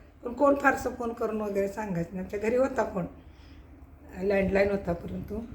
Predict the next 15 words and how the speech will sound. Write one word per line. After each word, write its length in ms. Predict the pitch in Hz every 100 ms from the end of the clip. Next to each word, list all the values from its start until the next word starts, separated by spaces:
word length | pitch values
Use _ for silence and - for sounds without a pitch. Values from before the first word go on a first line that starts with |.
| - - - - - - - - -
आणि 560 | 190 185 190 185 185 185 185
म्हटले, 420 | 185 180 190 185
"अहो, 260 | 185 185
ते 300 | 185 - 185
असे 280 | 180 175 190
अमुक 360 | 185 185 180 196
एक 140 | 180
साहेब 280 | - 190 180
होते 220 | 190 196
ना, 100 | 196
आपल्याला 320 | 180 190 185
प्रौढ 260 | 190 202 185
साक्षरतेला 680 | - 208 - 185 175 196 180
होते 260 | 175 -
बघा." 240 | 175 170